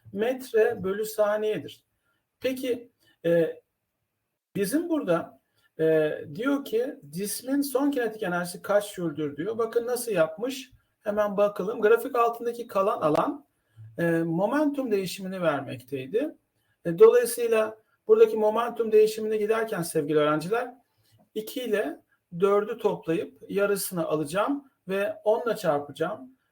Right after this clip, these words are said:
Yani şunu demek istiyorum sevgili öğrenciler. E,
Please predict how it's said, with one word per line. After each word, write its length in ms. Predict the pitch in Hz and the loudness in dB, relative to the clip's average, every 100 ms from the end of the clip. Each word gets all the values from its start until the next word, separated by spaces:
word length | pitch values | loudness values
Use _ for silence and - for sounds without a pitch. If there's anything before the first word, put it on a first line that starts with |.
| _ | _
Yani 380 | 196 185 202 233 | -2 0 -4 -8
şunu 320 | - 233 262 | -6 -6 0
demek 260 | 233 202 - | 0 0 -8
istiyorum 380 | - 156 147 | -4 0 0
sevgili 360 | 143 151 143 139 | 0 -2 -2 -2
öğrenciler. 640 | 131 139 143 160 214 277 - _ _ _ _ _ _ | -2 -2 -2 0 0 0 -8 _ _ _ _ _ _
E, 360 | 151 151 147 | 0 2 0